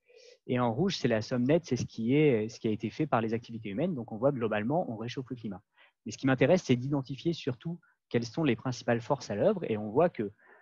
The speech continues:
étant donné nos connaissances scientifiques qui, sur ce sujet-là, sont quand même assez importantes aujourd'hui, on voit que les principaux, euh, les,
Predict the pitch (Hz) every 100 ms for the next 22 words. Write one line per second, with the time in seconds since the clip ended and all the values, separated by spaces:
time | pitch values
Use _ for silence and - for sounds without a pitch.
0 | _ 127 143 135 143 160 135 139 127 127
1 | 139 - 131 123 151 - 127 - 175 -
2 | 151 139 135 143 135 117 117 117 120 127
3 | 113 110 - 123 104 95 160 233 _ -
4 | _ 120 151 151 117 - 135 135 120 147
5 | 113 90 73 64 65 65 64 - - -
6 | - _ _ _ _ - 117